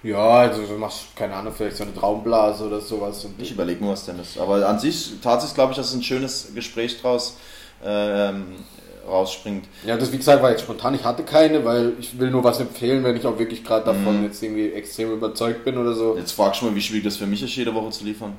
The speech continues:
Speaker 1: Ja, stimmt, du hast jede Woche, ich hab's nur alle zwei Wochen,
Speaker 2: Ja.
Speaker 1: das stimmt, ja.
Speaker 2: Meine Empfehlung der Woche, aber tatsächlich habe ich mich gerade so krass gelobt und jetzt komme ich schon mit meiner Empfehlung der Woche, die mir jemand anderes zugetragen hat, aber ich
Speaker 1: <laughs>
Speaker 2: komme in dem Fall sehr gerne, ähm, dem Wunsch nach, und zwar der Claudio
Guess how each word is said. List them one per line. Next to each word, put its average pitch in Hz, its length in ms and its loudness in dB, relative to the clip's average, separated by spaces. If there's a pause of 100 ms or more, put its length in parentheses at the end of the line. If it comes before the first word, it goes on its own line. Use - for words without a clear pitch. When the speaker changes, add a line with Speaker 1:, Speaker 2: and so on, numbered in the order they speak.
Speaker 1:
Ja, 131 220 0
stimmt, 147 220 0
du 131 80 8
hast 120 260 -2
jede 147 320 0
Woche, 143 220 -2
ich 110 80 -8
hab's - 160 -14
nur 117 100 -4
alle 104 160 -4
zwei 104 260 -4
Wochen, 147 200 -4
Speaker 2:
Ja. 90 60 -10
Speaker 1:
das 98 100 -12
stimmt, 127 320 -12
ja. 110 60 -10 (420)
Speaker 2:
Meine 151 400 8
Empfehlung 147 340 2
der 143 140 4
Woche, 156 240 10
aber 135 100 4
tatsächlich 139 300 4
habe 135 100 0
ich 127 80 -4
mich 127 100 -4
gerade 123 220 6
so - 60 -4
krass 131 280 2
gelobt 131 300 2
und 127 160 0
jetzt 127 220 2
komme 135 180 2
ich 127 60 -2
schon 135 100 -4
mit 117 80 -4
meiner 113 200 0
Empfehlung 113 260 -4
der 110 100 -2
Woche, 110 180 -2
die 107 360 0
mir 110 160 -2
jemand 113 180 4
anderes 143 300 2
zugetragen 135 440 2
hat, 135 60 4
aber 127 140 8
ich 120 80 4 (220)
Speaker 1:
<laughs> - 200 -16
Speaker 2:
komme 147 280 8
in 147 60 2
dem 147 200 6
Fall 135 240 8
sehr 131 240 8
gerne, 127 480 6 (160)
ähm, 113 220 -2
dem 110 180 2
Wunsch 117 260 0
nach, 117 180 4
und 120 100 0
zwar 110 160 4
der 107 80 2
Claudio 113 580 2